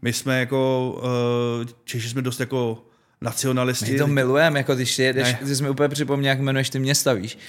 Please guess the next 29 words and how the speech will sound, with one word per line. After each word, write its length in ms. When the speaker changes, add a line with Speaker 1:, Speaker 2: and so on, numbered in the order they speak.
Speaker 2:
Ty 80
jedeš 240
na 80
jakýkoliv 400
český 320
festiák 580
a 20
ty 80
lidi 220
tam 180
mají 140
ty 120
kradený 540
cedule 460
u 120
těch 240
stanových 420
městeček. 520
Speaker 1:
To 60
je 100
Speaker 2:
Jo, 100
tu 180
Jihlavu, 540
Trutnov, 640
Trutnov 360
zdravím, 460
moje 200
rodný 200
město. 460